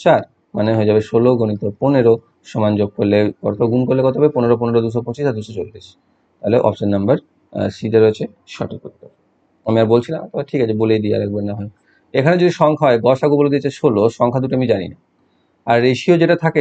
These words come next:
সেটা সবসময় নিচেতে পড়ে থাকে এগারো, আর এখানে ধরো চার। তাহলে সংখ্যাটা কি হবে? একটা সংখ্যা হচ্ছে ষোলোকে এগারো দিয়ে গুণ করে এটা পাবে, আবার ষোলোকে চার দিয়ে গুণ করে এটা পাবে। তাহলে দুটোই যদি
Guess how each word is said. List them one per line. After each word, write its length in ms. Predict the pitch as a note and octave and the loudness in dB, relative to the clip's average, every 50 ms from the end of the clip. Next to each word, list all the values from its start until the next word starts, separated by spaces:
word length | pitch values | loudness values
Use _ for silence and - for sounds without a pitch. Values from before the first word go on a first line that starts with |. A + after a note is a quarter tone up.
| B2+ - | -2 0
সেটা 120 | C3+ C3+ B2 | -4 -2 -2
সবসময় 260 | C3+ B2 - - C3+ B2+ | -2 -4 -2 -4 -2 -2
নিচেতে 240 | B2 A#2 B2+ B2 B2+ B2+ | -2 -2 0 -2 -2 0
পড়ে 140 | - C3 B2+ C3+ | 0 -2 0 0
থাকে 180 | A#2+ G#2 A2+ A#2+ - A2+ A2 | 0 0 0 0 2 2 2
এগারো, 240 | G#2+ A2 A2 A#2+ D3 C#3+ | 2 2 2 2 2 0
আর 60 | A#2+ G#2 G2+ | 0 0 -2
এখানে 160 | - G#2 G#2 G2+ G#2 | -6 -8 -12 -12 -12
ধরো 120 | G2+ A2 - - | -12 -12 -14 -14
চার। 160 | - - - _ _ _ _ _ _ _ _ | -14 -14 -14 _ _ _ _ _ _ _ _
তাহলে 160 | - C#3 C3+ - | 0 0 2 2
সংখ্যাটা 300 | D3+ D3 C3 D#3+ D#3 D3 D3+ | 0 2 2 0 0 0 0
কি 60 | D#3+ C#3 | 0 2
হবে? 120 | A2+ A2+ A2 | 4 4 2
একটা 120 | A2 - A#2+ A#2 | 2 -2 -6 -6
সংখ্যা 160 | B2+ A#2+ B2 B2 | -4 -2 -2 -2
হচ্ছে 120 | B2+ A#2+ - | -2 -2 0
ষোলোকে 260 | B2+ A#2+ A#2+ A#2 B2+ A#2+ | 0 0 2 4 4 4
এগারো 160 | A#2 A#2+ A#2+ A#2 | 4 4 2 2
দিয়ে 100 | B2 B2 A#2+ | 0 0 0
গুণ 100 | B2 A#2+ A#2+ G#2 | 0 -2 -2 0
করে 100 | B2 A#2+ A2+ | 0 0 0
এটা 100 | A2 B2+ C3 | 0 0 0
পাবে, 160 | D3+ D3+ C#3+ - - _ _ _ _ - - G#2+ | 2 2 0 -2 -2 _ _ _ _ 0 2 2
আবার 140 | A2+ A#2+ - - | 2 2 0 0
ষোলোকে 240 | A2 G#2+ G#2+ A#2 A2 - | -2 -2 0 -2 0 0
চার 120 | G#2 G2 F#2+ G2 | -2 -2 0 0
দিয়ে 120 | G#2+ G2+ G2+ | 0 0 0
গুণ 80 | G#2 G2+ G2+ | -2 -4 -2
করে 120 | B2+ C#3 C3 G#2 | -2 -2 -2 -4
এটা 100 | G#2 - - | -4 -8 -8
পাবে। 120 | E2 F2 F#2 | -8 -6 -4
তাহলে 140 | G#2+ G#2+ G#2 G2+ | -2 -2 -2 -2
দুটোই 240 | G#2+ G2+ C3 C#3+ C#3 C3+ | -2 2 2 4 4 4
যদি 100 | B2+ | 2